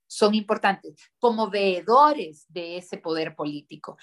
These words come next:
pero es el poder político quien decide las, eh, las decisiones que va a tomar el país. Si los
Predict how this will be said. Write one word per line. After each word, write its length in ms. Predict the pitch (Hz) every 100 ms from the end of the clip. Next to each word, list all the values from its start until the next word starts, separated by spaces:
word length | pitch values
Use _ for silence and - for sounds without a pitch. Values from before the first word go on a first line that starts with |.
| -
pero 240 | - 208 196
es 320 | 196 220 254
el 120 | 254
poder 320 | 196 185 190 190
político 600 | 208 202 202 - 202 -
quien 320 | 240 247 254
decide 580 | 214 196 - 226 240 196
las, 160 | 160 - 185 -
eh, 240 | 185 170
las 220 | 175 190
decisiones 800 | 226 220 226 - 185 180 180 - -
que 360 | 190 185 185 _ -
va 300 | 160 170 170
a 100 | 170
tomar 300 | 160 156 151
el 120 | 151
país. 380 | 147 - - - - - -
Si 200 | - 277
los 180 | 233 220